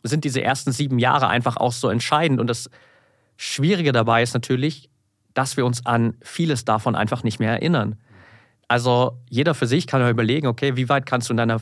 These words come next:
Vergangenheit wirklich zurückgehen und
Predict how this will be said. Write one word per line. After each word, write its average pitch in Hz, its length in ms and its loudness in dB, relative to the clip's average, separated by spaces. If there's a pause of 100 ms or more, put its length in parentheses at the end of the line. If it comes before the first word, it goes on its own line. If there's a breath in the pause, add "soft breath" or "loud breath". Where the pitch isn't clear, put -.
(220)
Vergangenheit 131 840 0
wirklich 120 380 -4
zurückgehen 127 760 -2 (500 loud breath)
und 120 760 2